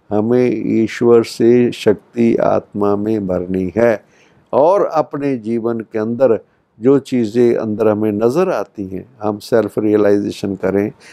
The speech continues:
सेल्फ असेसमेंट करें, अंतर्मुखी होकर के बैठें, अंदर ऐसे विचार करें, अंदर ऐसे अपने से अलग होकर के अपने आप को देखें,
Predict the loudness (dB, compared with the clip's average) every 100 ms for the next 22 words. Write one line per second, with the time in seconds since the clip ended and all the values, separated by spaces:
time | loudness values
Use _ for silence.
0 | -20 -6 0 0 0 -4 -4 -6 -6 -8
1 | -8 -4 0 2 0 -4 _ _ _ -6
2 | -2 -2 0 -2 -4 0 0 0 -2 -6
3 | -2 -2 0 0 0 0 0 -4 _ _
4 | -4 0 2 2 -2 -6 -6 -6 -6 -6
5 | -6 -8 -8 -6 -6 -6 -6 -6 -8 -14
6 | _ _ _ _ -2 -2 0 -2 -2 0
7 | 0 0 0 -2 -2 -6 -4 -4 -4 -4
8 | -4 -4 -4 -8 -2 0 0 -2 -2